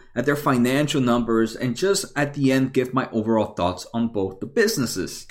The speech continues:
Like always, my name's Jose Najarro. By day, I'm an electrical engineer, but by night, I'm a self-taught investor looking for new positions to add for my long-term portfolio.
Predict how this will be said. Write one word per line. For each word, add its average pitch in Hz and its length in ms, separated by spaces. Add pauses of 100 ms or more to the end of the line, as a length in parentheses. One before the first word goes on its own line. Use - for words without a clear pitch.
Like 180 260
always, 185 320
my 170 100
name's 180 240
Jose 160 300
Najarro. 143 540
By 127 160
day, 143 360
I'm 139 200
an 123 100
electrical 135 540
engineer, 131 400
but 135 180
by 117 160
night, 127 400
I'm 139 160
a 117 40
self-taught 135 640
investor 160 920
looking 214 500
for 175 180
new 143 240
positions 139 680
to 139 120
add 123 220
for 131 140
my 127 160
long-term 110 480
portfolio. 151 720